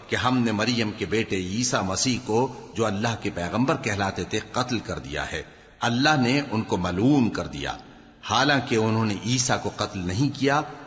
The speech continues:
और न उन्हें सूली पर चढ़ा पाए, लेकिन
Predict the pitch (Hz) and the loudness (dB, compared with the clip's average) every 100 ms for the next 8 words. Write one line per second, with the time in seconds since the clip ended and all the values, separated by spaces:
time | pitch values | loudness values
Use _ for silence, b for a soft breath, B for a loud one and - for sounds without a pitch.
0 | - 104 87 87 143 156 131 131 120 - | -4 -2 -2 2 4 6 6 4 0 -2
1 | 110 113 101 78 98 82 80 - 76 65 | 0 0 -2 -6 -6 -4 -6 -4 -6 -6
2 | - - - - 85 95 143 180 196 | -12 -20 -20 -16 -2 2 4 4 2